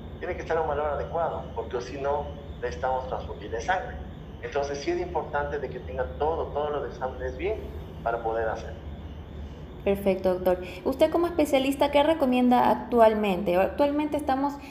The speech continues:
Speaker 2: estamos conscientes de que estamos en una, pasando todavía por una pandemia, porque no es que se ha desaparecido y tampoco lo va a hacer, ¿no? Más bien la curva tiene que bajar.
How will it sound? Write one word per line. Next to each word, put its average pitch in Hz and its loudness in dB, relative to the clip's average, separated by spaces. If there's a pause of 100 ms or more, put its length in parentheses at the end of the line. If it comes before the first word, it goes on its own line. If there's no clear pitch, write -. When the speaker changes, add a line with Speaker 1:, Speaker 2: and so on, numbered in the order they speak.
(180)
Speaker 2:
estamos 247 -2
conscientes 240 2
de 254 0
que 254 -6
estamos 226 2
en 226 2
una, 220 0
pasando 269 4
todavía 208 6
por 202 6
una 202 4
pandemia, 190 6
porque 226 2
no 185 2
es 196 -2
que 214 -2
se 180 4
ha 180 8
desaparecido 190 4
y 330 4
tampoco 202 6
lo 190 10
va 175 6
a - 0
hacer, 185 6
¿no? 190 0
Más 190 0
bien 202 4
la 202 4
curva 233 4
tiene 196 2
que 196 0
bajar. 180 6